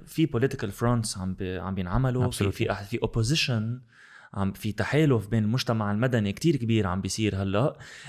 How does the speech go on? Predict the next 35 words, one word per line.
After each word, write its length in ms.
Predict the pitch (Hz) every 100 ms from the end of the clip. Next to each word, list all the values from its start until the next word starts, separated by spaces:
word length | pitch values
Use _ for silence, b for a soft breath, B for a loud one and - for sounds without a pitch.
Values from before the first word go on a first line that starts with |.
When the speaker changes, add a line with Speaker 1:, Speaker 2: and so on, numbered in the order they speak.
| -
Speaker 1:
And 200 | 110 110
this 200 | - 139
is 140 | 147 120
what 100 | 107
I've 160 | 104 101
been 120 | 110
waiting 380 | 113 117 101 -
for. 320 | 104 143 160
Speaker 2:
مية 180 | 101 98
بالمية. 220 | 98 98
Speaker 1:
طنشنا 380 | 120 151 - 127
عليه 300 | 110 123 120
من 280 | 101 98
كم 180 | 95 110
شهر، 420 | 98 131 113 104 104
بس 280 | 95 - -
لأنه 400 | 113 110 117 120
قلنا 320 | 131 127 110
إنه 260 | 107 107 107
بركي 320 | 110 120 107
حدا 220 | - 107
يسمعنا، 680 | 98 - 113 110 104 117 170 B B B B B - - _ _ _ _
مثل 200 | - -
قلتها، 500 | 123 120 123 113 175 - - - _
now 220 | 120 143 131
is 40 |
the 100 | 113
right 220 | 110 110 -
time. 380 | 101 113 151 -
And 100 | 110
I'm 120 | 107 104
happy 440 | 139 - 120 139 160 -
كيف 400 | 143 147 - 123
هيدي 200 | 139 123
الثورة، 580 | 117 131 135 120 127